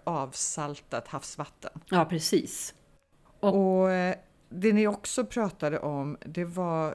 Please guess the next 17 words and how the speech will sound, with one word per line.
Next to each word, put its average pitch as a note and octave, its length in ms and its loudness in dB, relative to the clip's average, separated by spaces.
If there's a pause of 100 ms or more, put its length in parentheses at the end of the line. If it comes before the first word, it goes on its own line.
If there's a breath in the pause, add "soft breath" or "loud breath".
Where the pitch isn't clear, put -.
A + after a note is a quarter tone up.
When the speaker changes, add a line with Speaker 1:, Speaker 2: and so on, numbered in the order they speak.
(120)
Speaker 1:
eh, E3 80 -6 (160)
olika F#3 320 2
sätt - 540 -6
att F3+ 320 -4
rena E3+ 440 -2
kranvattnet C#3 760 -8
som A#3 200 0
han E3+ 180 0
egentligen F#3 420 0
då C#3+ 120 -6
tycker D#3+ 320 -10
att C3+ 120 -10
man D#3+ 120 -6
inte D3 240 -6
behöver C3 360 -10
göra. D#3+ 360 -6 (400 soft breath)
Speaker 2:
Nej, G3 420 6